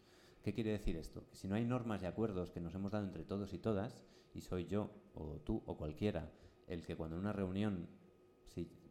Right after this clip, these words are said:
yo percibo que pasa algo que me parece inaceptable, eh, o incluso aunque no lo perciba yo, todos, todos sabemos, pero si no hay acuerdos y de repente es una persona la que tiene que tomar el papel de decir, "Oye, Pepito",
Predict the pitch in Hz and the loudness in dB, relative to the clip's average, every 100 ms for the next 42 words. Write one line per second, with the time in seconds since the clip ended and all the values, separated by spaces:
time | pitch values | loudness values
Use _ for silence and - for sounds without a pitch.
0 | - 92 87 98 120 98 85 90 98 101 | -8 0 2 4 4 2 2 -2 0 2
1 | 92 82 82 95 85 87 - 107 98 110 | 2 0 -4 -4 -4 -6 0 0 0 -2
2 | - - - - - - - - - 92 | -6 -20 -20 -20 -20 -20 -20 -18 -10 -6
3 | 85 82 80 80 80 - - - - - | -4 -2 -2 -4 -6 -12 -20 -20 -20 -20
4 | - - - 95 92 85 90 95 131 123 | -20 -20 -10 -8 -4 -4 0 0 2 2
5 | 110 95 113 110 - 107 107 101 110 104 | 2 2 2 0 0 0 0 0 -2 2
6 | 95 113 104 117 - 85 87 98 123 98 | 4 4 2 -2 -2 -2 0 0 2 4
7 | 117 110 104 120 90 85 90 104 107 101 | 4 4 0 0 -2 -2 -2 -2 -2 -2
8 | 101 104 92 85 98 98 98 98 87 90 | 0 0 0 0 0 0 0 0 0 0
9 | 110 98 98 104 92 87 104 98 - - | -2 -2 0 2 0 2 0 0 -4 -18
10 | - 98 110 110 107 101 92 87 85 117 | -4 -2 0 0 0 0 -2 0 0 0
11 | 120 87 80 | 0 0 -2